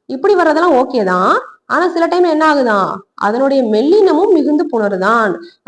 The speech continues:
ஆனா என்ன செய்யறாங்க, மெல்லினம் மிகுந்து புணர்றதை தான் வந்து வழக்கமா வச்சிருக்காங்க. கரெக்ட் தானே? நம்ம பூ பிளஸ் கொடினா பூங்கொடி அப்படின்னு தான் டக்குன்னு சொல்லுவோம், பூக்கொடின்னு சொல்ல மாட்டோம். கரெக்டா? அப்ப இதுதான் வந்து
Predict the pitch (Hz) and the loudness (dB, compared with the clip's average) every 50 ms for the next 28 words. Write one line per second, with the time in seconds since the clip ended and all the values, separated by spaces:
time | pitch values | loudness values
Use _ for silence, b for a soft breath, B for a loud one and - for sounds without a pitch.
0 | 190 214 262 320 370 359 330 330 339 339 349 330 311 277 262 247 208 196 180 - | 0 2 2 2 2 0 0 0 0 0 0 0 0 0 0 0 0 0 0 -2
1 | - 185 - _ - 214 214 269 311 349 370 370 381 339 302 285 302 320 311 349 | -6 -10 -16 _ -6 -4 -2 0 0 2 2 2 2 2 2 2 0 0 0 -2
2 | 320 - 277 269 277 302 311 302 285 277 262 240 240 269 330 339 277 254 254 403 | -2 -2 -2 0 2 2 2 0 0 0 0 0 2 2 2 0 0 -2 -2 -2
3 | 605 - - - 226 247 254 269 269 - 302 320 311 269 262 - 208 190 190 185 | -4 -4 -6 -6 -4 -4 -2 -2 -2 0 2 2 2 0 0 -4 -4 -4 -2 -2
4 | 180 190 190 208 202 190 196 - - _ - 285 277 302 285 262 233 226 226 208 | -2 0 0 0 0 0 -2 -6 -8 _ -4 -4 -2 0 -2 0 0 0 -2 -4
5 | 190 B B B B _ - 240 254 254 247 - 330 349 349 349 330 320 311 - | -4 B B B B _ -8 -4 -2 -2 -2 0 -2 -2 0 0 -2 -2 -2 -2
6 | - 277 277 294 392 453 - - - - 339 349 359 349 302 311 302 294 320 311 | -4 -2 0 0 0 0 -2 -4 -4 0 2 2 4 4 2 2 2 2 2 2
7 | 294 240 - - 208 226 254 294 302 285 240 - - 269 269 269 226 220 220 202 | 2 0 -2 -2 -2 0 0 0 2 0 0 0 -2 -4 -4 -4 -4 -2 -2 -2
8 | 190 - - - _ _ - 359 381 403 392 403 381 - 294 277 262 269 311 330 | -2 -4 -6 -12 _ _ 0 2 2 2 2 -2 -2 -2 0 0 0 0 0 0
9 | 294 226 202 208 208 208 202 185 175 190 - - 208 196 190 - 269 269 254 B | 0 0 -2 -2 -2 -2 -2 -4 -4 -6 -10 -10 -10 -10 -6 -4 -2 -2 -2 B
10 | B B B B - 262 269 330 330 302 311 294 339 370 339 320 392 | B B B B -6 -2 0 0 0 0 0 0 0 0 2 2 2